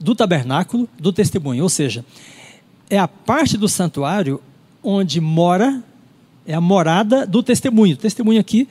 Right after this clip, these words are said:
são as tábuas da lei. Então, ou seja, esta abertura, de novo, é para o lugar santíssimo. Só que, ao abrir, não prossegue uma cena aí.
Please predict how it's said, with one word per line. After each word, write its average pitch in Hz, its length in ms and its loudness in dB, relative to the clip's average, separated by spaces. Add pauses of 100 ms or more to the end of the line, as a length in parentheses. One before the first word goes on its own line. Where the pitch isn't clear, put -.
(340)
são 233 160 -2
as - 100 0
tábuas 180 300 0
da 226 80 2
lei. 127 180 -4 (1040)
Então, 240 220 2
ou 202 40 4
seja, 175 300 2 (140)
esta 269 260 0
abertura, 214 400 2
de 202 120 0
novo, 170 360 0
é 202 80 -2
para 220 200 -2
o - 20 2
lugar 220 240 0
santíssimo. 185 580 -4 (960)
Só 294 240 0
que, 254 280 -2 (100)
ao 311 220 0
abrir, 160 560 2 (240)
não 233 260 0
prossegue 247 680 -4
uma 254 160 -2
cena 233 480 -2
aí. 180 280 -2